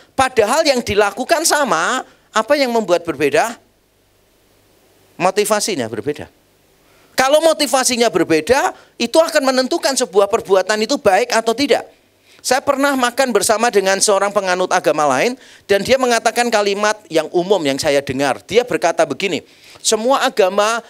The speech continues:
mengajarkan perbuatan baik." Lalu saya bertanya kepada dia,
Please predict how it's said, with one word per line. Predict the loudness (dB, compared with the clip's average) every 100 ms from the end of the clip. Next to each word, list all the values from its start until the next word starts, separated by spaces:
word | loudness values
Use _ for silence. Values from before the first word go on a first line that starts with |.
| _
mengajarkan | -4 -2 -2 0 -2 0 -2 -2 -4 -4
perbuatan | -6 -2 -2 0 -4 -4
baik." | -6 -6 _ _ _ _
Lalu | -2 0
saya | 0 0 -2
bertanya | -2 -2 -2 -6
kepada | -4 -2 -2
dia, | 0 -2 -4